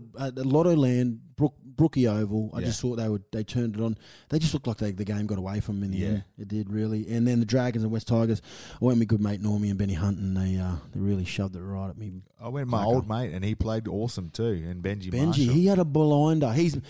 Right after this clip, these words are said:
Speaker 1: he was my player of the round,
Speaker 2: Yeah.
Speaker 1: of that round. All right, so how many did you get right?
Speaker 2: Uh, I got, uh, seven from eight.
Speaker 1: So I got
Speaker 2: Is that right?
Speaker 1: six from eight. Did I? Is that right? No, one, two,
Speaker 2: You
Speaker 1: three. No,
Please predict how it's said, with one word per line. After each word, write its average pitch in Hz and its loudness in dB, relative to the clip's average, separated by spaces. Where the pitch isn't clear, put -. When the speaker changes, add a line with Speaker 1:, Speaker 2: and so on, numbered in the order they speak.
Speaker 1:
he 190 2
was 175 4
my 147 4
player 131 2
of 110 0
the 110 0
round, 104 -2
Speaker 2:
Yeah. 95 -10
Speaker 1:
of 110 -6
that 113 -2
round. 110 2
All 139 4
right, 131 4
so 135 4
how 147 6
many 156 4
did 131 0
you 135 6
get 127 2
right? 113 0
Speaker 2:
Uh, 92 -8
I 92 -4
got, 95 -6
uh, 87 -2
seven 104 -2
from 92 -4
eight. 139 -4
Speaker 1:
So 117 -2
I 120 6
got 110 2
Speaker 2:
Is 85 -14
that 92 -8
right? 113 -12
Speaker 1:
six - -4
from 107 -2
eight. 92 -6
Did 113 -2
I? 117 2
Is 117 -2
that 123 0
right? 135 -2
No, 117 0
one, 117 2
two, 120 -2
Speaker 2:
You 107 2
Speaker 1:
three. 117 -4
No, 127 2